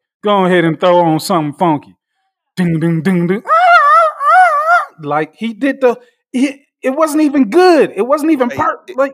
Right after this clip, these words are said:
Speaker 1: uh.
Speaker 2: it wasn't even like he was hitting some moves like pop, pop, pop, pop, like, like pop locking or anything. Like, he was hitting some, like, real tough moves. He was just, he, he just started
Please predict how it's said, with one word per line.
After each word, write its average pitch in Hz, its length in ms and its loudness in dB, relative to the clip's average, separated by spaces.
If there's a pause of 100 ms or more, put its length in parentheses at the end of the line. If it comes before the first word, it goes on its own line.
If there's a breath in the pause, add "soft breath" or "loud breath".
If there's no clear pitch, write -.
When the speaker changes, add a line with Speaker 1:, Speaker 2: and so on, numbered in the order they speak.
Speaker 1:
uh. 202 540 0
Speaker 2:
it - 100 -16
wasn't 202 260 -12
even 180 140 -10
like 160 160 -6
he 185 60 -18
was 156 160 -18
hitting 160 180 -16
some 127 120 -18
moves 135 280 -16
like 113 200 -20
pop, - 220 -18
pop, - 200 -14
pop, - 220 -14
pop, - 200 -20
like, 113 280 -16
like 90 180 -20
pop 160 260 -14
locking 143 360 -16
or - 20 -20
anything. 131 460 -20
Like, 107 180 -20
he 143 140 -20
was 117 120 -20
hitting 147 220 -20
some, 117 220 -20
like, 92 160 -20
real 135 180 -16
tough 139 260 -18
moves. 143 320 -20
He 147 60 -20
was 165 140 -16
just, 151 180 -20 (600)
he, 147 180 -14
he 151 180 -20
just 143 220 -20
started 143 380 -14